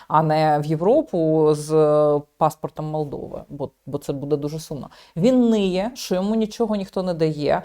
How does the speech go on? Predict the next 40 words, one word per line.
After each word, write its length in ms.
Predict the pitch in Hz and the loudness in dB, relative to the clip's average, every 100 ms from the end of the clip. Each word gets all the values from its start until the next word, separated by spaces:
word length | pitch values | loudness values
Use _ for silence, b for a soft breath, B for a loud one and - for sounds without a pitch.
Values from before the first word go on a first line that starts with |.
| B B | B B
що 220 | - - | -8 -2
ніхто 280 | 208 202 - | -2 0 0
не 100 | 220 | 2
вирішує 440 | 202 190 208 - 160 | 2 0 0 -2 -2
його 180 | 165 | 0
проблеми, 600 | 170 165 143 143 117 131 175 B B | -4 -6 -4 -2 -2 -4 -10 B B
і 60 | |
що 180 | 175 226 | -2 0
він 120 | 220 | 0
взагалі 320 | 220 226 220 208 | 0 0 0 -2
нічого 360 | 202 208 208 | -4 -4 -4
не 100 | 165 | -2
знає 260 | 175 180 170 | -2 -4 -4
ні 80 | 185 | -4
про 160 | 196 | -4
культуру, 460 | 190 202 202 202 175 | -2 -4 -2 0 0
ні 140 | 160 | -2
про 160 | 160 170 | -4 -4
мову, 280 | 170 165 156 | -2 -2 -2
нічого, 380 | 156 - 170 | -4 -6 -6
нічого. 380 | 160 156 190 185 | -6 -6 -4 -2
Ніяких 760 | 202 220 226 226 208 214 214 - | 0 2 4 4 4 2 -4 -4
можливостей 640 | 190 185 165 160 - 165 | -6 -4 -4 -4 -8 -8
немає. 420 | 151 147 143 - | -8 -8 -10 -8
Ніяких, 800 | 185 202 202 180 185 147 160 160 156 | -4 -2 -2 -2 -4 -4 -6 -10 -12
просто 400 | 175 175 - 175 | -10 -10 -10 -10
ніяких 760 | 160 170 180 165 - - 143 | -8 -8 -8 -8 -8 -10 -12
можливостей 500 | 151 143 147 139 - | -12 -12 -12 -14 -12
немає. 260 | 147 135 160 B B B | -12 -12 -14 B B B
Але 200 | 156 202 | 4 4
при 140 | 214 | 2
цьому, 280 | 208 403 359 | -4 -4 -4
ну, 120 | 185 | -4
принаймні, 540 | 190 180 175 240 285 151 | -4 -4 -4 -4 -4 -4
він 220 | 170 190 | -4 -4
не 60 | |
грається 420 | 165 170 - 214 175 | -4 -4 -4 -6 -10
в 40 | |
ці 160 | - 147 | -10 -8
ігри. 420 | 185 202 202 | -4 -2 -2